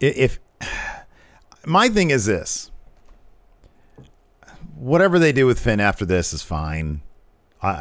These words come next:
I, I'm sure they'll, they'll find something. He's great. I, I don't really care about that. It was just the one thing.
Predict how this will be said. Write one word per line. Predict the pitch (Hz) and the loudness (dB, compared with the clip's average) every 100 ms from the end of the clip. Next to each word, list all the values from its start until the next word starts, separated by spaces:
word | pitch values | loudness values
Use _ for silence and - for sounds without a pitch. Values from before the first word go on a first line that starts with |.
| 90 | -8
I, | - | -8
I'm | 98 | -6
sure | - 104 | -2 0
they'll, | 92 87 | 2 0
they'll | 85 82 | 0 -2
find | 87 82 | 0 -2
something. | 85 82 | 0 -2
He's | 92 | -2
great. | 73 78 78 - _ _ - - - _ _ _ _ | 0 -2 -2 -8 _ _ -20 -20 -20 _ _ _ _
I, | - 110 | -6 -2
I | 110 | -2
don't | 113 | 0
really | 104 98 95 92 - - | 0 -2 -2 -8 -14 -4
care | 107 | -2
about | 92 87 71 | 0 0 -2
that. | 82 80 73 - - _ _ _ - - _ _ _ _ _ | -2 -2 -4 -12 -20 _ _ _ -20 -20 _ _ _ _ _
It | - 139 | -2 -2
was | 123 117 - | 0 -2 2
just | 180 160 - | 2 2 -2
the | 104 | -4
one | 87 139 110 85 | -2 0 0 -2
thing. | - 120 69 - - | -2 -2 -4 -14 -20